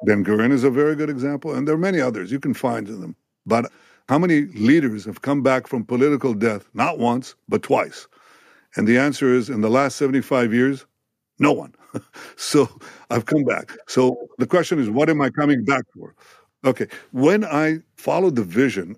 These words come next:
of making Israel, empowering Israel e-, economically and <clears throat> militarily, I also empowered it by necessity, diplomatically, because people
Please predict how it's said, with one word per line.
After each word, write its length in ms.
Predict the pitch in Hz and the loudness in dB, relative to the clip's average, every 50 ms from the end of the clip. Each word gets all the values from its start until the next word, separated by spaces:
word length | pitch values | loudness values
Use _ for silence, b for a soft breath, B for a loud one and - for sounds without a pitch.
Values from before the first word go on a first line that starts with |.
| _ - | _ -12
of 120 | 92 85 | -8 -4
making 380 | 95 113 135 131 147 139 120 117 | 0 0 0 0 0 0 0 2
Israel, 380 | 123 117 104 107 104 104 101 - | 0 0 -2 -4 -8 -8 -6 -6
empowering 680 | 98 92 - _ - - 127 135 147 147 135 113 104 101 | -6 -6 -6 _ -8 -6 -4 -2 -2 -2 -2 -2 -4 -4
Israel 440 | 110 104 87 90 82 78 76 78 - _ b b b b b b b _ - | -6 -8 -8 -10 -10 -12 -12 -14 -20 _ b b b b b b b _ -6
e-, 220 | 101 101 117 - 107 | -4 -4 -2 -2 -4
economically 680 | - - 110 107 117 127 135 113 - - 87 85 82 B B B B B B B B _ - - | -2 0 0 2 2 2 0 0 -2 -6 -8 -8 -10 B B B B B B B B _ -14 -10
and 180 | 87 87 87 85 - _ - | -8 -8 -8 -8 -10 _ -2
<clears throat> 140 | 110 117 123 | 0 2 4
militarily, 640 | 117 117 104 95 87 - 143 156 151 117 87 80 - b b b b b b b b b b b - | 4 2 2 0 -2 -2 -2 0 0 -2 -4 -8 -12 b b b b b b b b b b b -4
I 80 | 104 104 | -2 2
also 360 | 117 139 160 - - 147 131 | 2 2 2 0 0 -2 -2
empowered 480 | 113 104 104 - - 123 139 139 135 113 | 0 -2 -4 -4 -2 0 2 2 2 0
it 160 | 104 101 98 - _ _ _ _ _ - | -2 -4 -6 -10 _ _ _ _ _ -4
by 160 | 113 120 143 | -2 0 0
necessity, 640 | 151 135 - - 185 175 - - 139 104 95 98 101 | 0 -2 -2 -2 -4 -4 -2 -4 -4 -4 -4 -10 -8
diplomatically, 720 | 92 117 113 - 147 156 135 185 202 208 196 - 117 104 | -6 -6 -4 -2 -2 -2 0 -2 0 -2 -2 -2 -4 -8
because 320 | 98 101 107 - 120 110 - | -6 -8 -4 -4 -4 -4 -4
people 500 | - - 156 175 - - 143 135 131 | 0 0 0 0 0 0 0 0 0